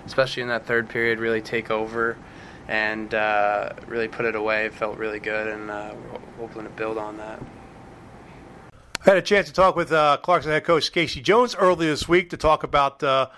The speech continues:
Speaker 2: uh, the reunion with them, and, um, it's gonna be, he's, he's ready for it, he's excited, and he's, um, happy with the way, uh, things are working out with, uh, Josh Hauge at Union.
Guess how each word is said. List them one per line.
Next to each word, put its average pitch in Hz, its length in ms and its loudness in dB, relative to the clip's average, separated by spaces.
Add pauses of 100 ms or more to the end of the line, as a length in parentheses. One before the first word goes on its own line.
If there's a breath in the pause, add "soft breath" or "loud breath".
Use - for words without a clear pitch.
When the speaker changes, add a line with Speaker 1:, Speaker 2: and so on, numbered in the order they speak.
(440 loud breath)
Speaker 2:
uh, 123 380 2
the 123 160 -4
reunion 151 600 0
with 151 160 0
them, 190 260 4
and, 151 220 -2
um, 151 360 2
it's 165 120 -12
gonna 285 140 -4
be, 294 180 4
he's, 233 240 2
he's 226 160 4
ready 233 220 4
for 240 240 4
it, - 20 2
he's 196 140 -8
excited, 220 480 2
and 175 180 2
he's, 170 240 -4
um, 165 220 4 (280 loud breath)
happy 208 280 2
with 185 160 2
the 185 80 0
way, 180 240 6
uh, 170 160 4
things 170 320 -2
are 156 60 2
working 165 280 4
out 175 100 2
with, 147 160 -2
uh, 135 260 4 (240)
Josh 135 280 0
Hauge 123 380 0
at 117 100 -4
Union. 104 400 -6